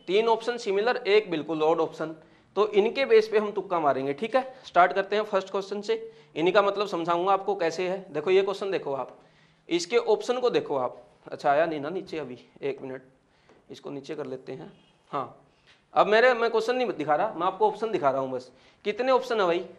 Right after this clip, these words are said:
चार ऑप्शन है, ये सिक्सटी सेवन, ये एटी, ये थर्टी थ्री, ये फ़िफ़्टी। क्या कोई रिलेशन है क्या? सभी ऑप्शन क्या हो गए? डिफरेंट हो गए। तो जब भी चारों ऑप्शन डिफरेंट होंगे हमें तुक्का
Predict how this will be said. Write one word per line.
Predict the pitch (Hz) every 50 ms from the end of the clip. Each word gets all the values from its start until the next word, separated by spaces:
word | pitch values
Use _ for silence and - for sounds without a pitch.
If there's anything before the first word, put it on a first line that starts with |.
| - _ -
चार | - 180 196 214
ऑप्शन | 220 214 - 240 220 220
है, | 240 240 - - - _ _ _ _ _ _ _ -
ये | 156 151 214 240
सिक्सटी | 233 - 190 165 - - - 185
सेवन, | 170 180 170 165 175 175 175 175 - -
ये | 147 175 214 214
एटी, | - 185 175 175 175 - 175 175 175 175 - -
ये | 170 185
थर्टी | 180 160 147 147 151 151
थ्री, | 143 160 156 156 156 151 - 143
ये | 160 151
फ़िफ़्टी। | 151 143 143 147 139 135 - - - - _ _ _ -
क्या | 180 175 185
कोई | 185 202 196 196
रिलेशन | 196 190 185 190 185 196 202 196
है | 180 156
क्या? | 156 160 147 143 143 - - - _ _ - -
सभी | 170 180 202 220
ऑप्शन | 214 214 - 208 208 196
क्या | 196 185
हो | 170 156 151
गए? | 160 185 233 - - - - - - _ -
डिफरेंट | 135 143 165 165 180 175 180 185 180 170
हो | 143 131
गए। | 127 127 120 117 - - - - _ _ -
तो | 185 180
जब | 151 127 175 190 185 190
भी | 277 277
चारों | - 226 208 208 208 233 226
ऑप्शन | 226 - - 220 208
डिफरेंट | 190 185 180 185 196 202 190
होंगे | 175 160 147 156 180
हमें | 175 156 147 147 160 165
तुक्का | 160 143 - - 156 196 233